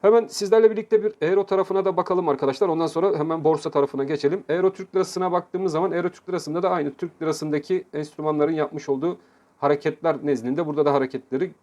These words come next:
görüyoruz. Bakın trend çizgisi şeklinde burayı belirlediğimiz zaman şuradan yukarıdan bir trend çizgisi aldığınız zaman buradaki hareketliliği sizler de kendiniz bulabilirsiniz. Şöyle bir yukarıdan trend çizgisi alın arkadaşlar. Şuradaki dirençleri birleştirin. Bir de aşağıdan bir trend çizgisi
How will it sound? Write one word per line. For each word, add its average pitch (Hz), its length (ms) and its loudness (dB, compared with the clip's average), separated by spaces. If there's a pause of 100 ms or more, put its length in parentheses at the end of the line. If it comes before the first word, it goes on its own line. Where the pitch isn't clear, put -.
(100)
görüyoruz. 143 340 0
Bakın 139 280 -4
trend 175 200 0
çizgisi 180 480 -6 (260)
şeklinde 160 500 -4
burayı 156 220 0
belirlediğimiz 156 560 -2
zaman 139 240 0 (380)
şuradan 147 240 -2
yukarıdan 147 500 0
bir 147 80 -4
trend 151 300 -2
çizgisi 131 340 -10
aldığınız 139 380 0
zaman 127 340 -2
buradaki 143 320 -6
hareketliliği 139 600 -2 (400)
sizler 151 380 -2
de 160 100 -2
kendiniz 143 460 -2
bulabilirsiniz. 147 720 -2
Şöyle 156 300 -4
bir 151 160 -8
yukarıdan 147 480 0
trend 147 200 -2
çizgisi 131 440 -10
alın 135 200 0
arkadaşlar. 107 500 -6
Şuradaki 127 480 -8 (460)
dirençleri 135 520 0
birleştirin. 135 520 -2 (560)
Bir 156 60 -10
de 196 240 2
aşağıdan 165 500 0
bir 160 100 -2
trend 147 280 -2
çizgisi 127 500 -8